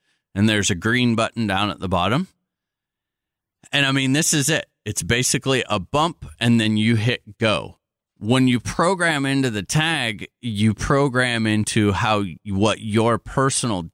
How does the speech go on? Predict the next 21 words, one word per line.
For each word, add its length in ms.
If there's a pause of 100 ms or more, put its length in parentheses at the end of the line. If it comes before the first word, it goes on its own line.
default 580 (100)
is 340
to 180
charge 480
this. 440
And 160
we'll 120
get 200
into 220
those 300
different 380
charges, 520
whether 300
it's 180
normal 400
charge, 540
accurate 500
charge, 420
or 80
fast 400
charge, 540